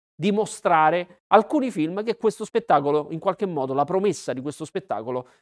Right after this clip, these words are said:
la mantengono. E cominciamo proprio da un film italiano, di cui tra l'altro tra poco avremo il regista. Io comincio ad anticipare così, uno dei due registi, faccio quasi un piccolo spoiler,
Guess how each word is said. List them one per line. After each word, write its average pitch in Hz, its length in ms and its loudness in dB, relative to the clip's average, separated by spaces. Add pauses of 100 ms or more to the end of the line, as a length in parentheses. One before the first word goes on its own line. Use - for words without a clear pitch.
(100)
la 160 160 6
mantengono. 123 600 -4
E 208 80 -2
cominciamo 196 840 2 (640)
proprio 294 280 10
da 277 60 6
un 233 60 0
film 240 200 -4
italiano, 151 640 2 (200)
di 170 140 -4
cui 220 140 -4
tra 254 100 6
l'altro 269 260 6
tra 226 140 2
poco 240 260 6
avremo 202 420 6
il 180 80 -8
regista. 143 640 -2
Io 156 160 0
comincio 151 360 -2
ad 151 60 0
anticipare 151 580 0
così, 135 120 -4
uno 262 200 2
dei 226 200 0
due 185 240 2
registi, 120 540 -2
faccio 139 300 -10
quasi 170 200 -2
un 147 140 -6
piccolo 135 360 -6
spoiler, 120 720 -10